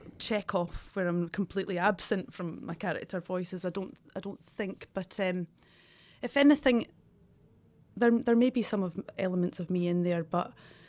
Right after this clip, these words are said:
um, there are certain people, like, I think there's one person who'll be in my, all my plays, no matter what, m-, in some form, maybe not the same gender or whatever, maybe <laughs> not,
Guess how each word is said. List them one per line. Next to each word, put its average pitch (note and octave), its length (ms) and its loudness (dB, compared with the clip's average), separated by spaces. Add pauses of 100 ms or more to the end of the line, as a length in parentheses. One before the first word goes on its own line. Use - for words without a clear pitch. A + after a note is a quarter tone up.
(340)
um, F3+ 580 2 (540)
there G3 160 6
are F3+ 220 2 (360)
certain G3+ 340 0
people, F3+ 440 -2
like, F3 200 -4
I - 20 -2
think G3 220 -6
there's F#3 160 -2
one F#3 240 2
person E3+ 480 -2
who'll E3+ 280 -2 (760)
be F3+ 180 2
in E3 140 2
my, D#3+ 160 0 (200)
all F3 180 4
my F3+ 120 4
plays, D3+ 380 -4
no E3 60 0
matter D#3 260 -2
what, D#3 440 2 (460)
m-, G3+ 100 -2
in F3 260 0
some G3 320 4
form, D#3+ 500 2 (760)
maybe G3+ 220 2
not F#3+ 320 0
the F3+ 180 -2
same F#3+ 300 2
gender F3+ 680 6
or D#3 60 6
whatever, E3+ 460 4
maybe F#3+ 200 2
<laughs> - 20 2
not, A3 140 4